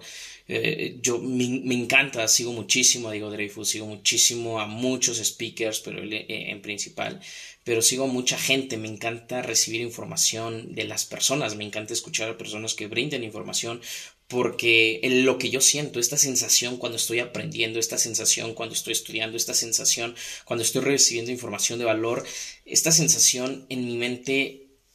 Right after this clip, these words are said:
es muy placentera, es muy rica, no sé, me gusta mucho tener esta sensación de estar recibiendo información.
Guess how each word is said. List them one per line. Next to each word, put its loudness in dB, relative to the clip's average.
es 6
muy 10
placentera, -2
es -2
muy 10
rica, 2
no -2
sé, 6
me -4
gusta 6
mucho 0
tener -4
esta -2
sensación 2
de -4
estar -4
recibiendo -2
información. -4